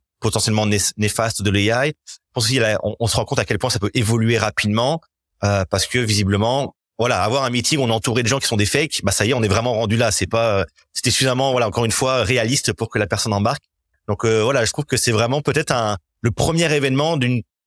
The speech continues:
d'une tendance ou d'une, d'un, d'une nouvelle ère, euh, qui, euh, je pense, va interpeller beaucoup de monde.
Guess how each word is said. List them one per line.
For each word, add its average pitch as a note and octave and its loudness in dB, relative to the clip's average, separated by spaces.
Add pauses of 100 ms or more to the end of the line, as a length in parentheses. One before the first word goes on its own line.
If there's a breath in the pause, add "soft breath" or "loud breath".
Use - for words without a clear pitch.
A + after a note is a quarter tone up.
(200)
d'une A#2 -6
tendance C3+ 0
ou B2+ -2
d'une, A2+ 2
d'un, G#2+ 2 (140)
d'une A2 -2
nouvelle B2 2
ère, D3 0 (400)
euh, G2+ 2
qui, A2 0
euh, F2+ 2
je - -2
pense, A#2+ -2
va G#2 2
interpeller G#2 -2
beaucoup F#2+ -6
de E2+ -12
monde. - -20